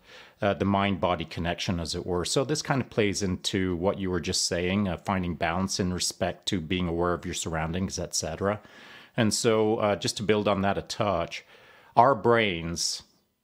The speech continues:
get input from our bodies.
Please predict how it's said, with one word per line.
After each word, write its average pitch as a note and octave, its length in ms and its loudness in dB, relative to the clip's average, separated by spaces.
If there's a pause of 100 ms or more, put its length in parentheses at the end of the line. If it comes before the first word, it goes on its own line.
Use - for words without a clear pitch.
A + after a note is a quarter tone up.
(1160)
get A2 200 2
input A2 320 0
from G#2 160 0
our F2+ 120 2
bodies. E2+ 760 -2